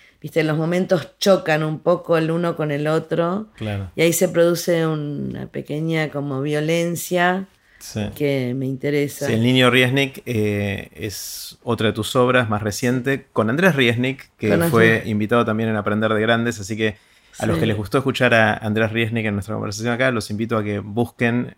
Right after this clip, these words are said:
Speaker 2: eh, a cuando Vivi y Andrés hacen El niño Riesnik en algún lugar y vayan a verla, que está muy buena. Es una obra cortita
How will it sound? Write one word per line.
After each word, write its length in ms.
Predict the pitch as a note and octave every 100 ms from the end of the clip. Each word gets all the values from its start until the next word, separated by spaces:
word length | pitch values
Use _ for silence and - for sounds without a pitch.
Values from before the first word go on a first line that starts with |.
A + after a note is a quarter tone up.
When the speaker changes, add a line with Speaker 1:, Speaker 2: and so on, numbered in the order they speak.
| G#2+
Speaker 2:
eh, 120 | G#2+
a 100 | G#2
cuando 640 | - A2 A2 G#2+ G#2 G2+ G2
Vivi 460 | G#2 A2+ A2 A#2
y 180 | A#2+ A2+
Andrés 380 | G2+ G#2 A2 -
hacen 320 | G#2 - G2+
El 160 | G#2 G#2
niño 280 | G#2+ G#2+ G#2
Riesnik 400 | G#2+ G#2 G#2+ G#2+
en 80 | G2+
algún 240 | G2+ A2
lugar 200 | G#2 A2
y 40 | G#2
vayan 240 | G2+ G2+
a 40 |
verla, 220 | G#2 G#2+ G#2
que 60 |
está 280 | F#2+ G2+ G2+
muy 140 | G#2 G#2
buena. 180 | A#2
Es 100 | A#2+
una 100 | G#2+
obra 160 | G#2 G#2+
cortita 560 | G2+ G#2+ B2+ B2 C3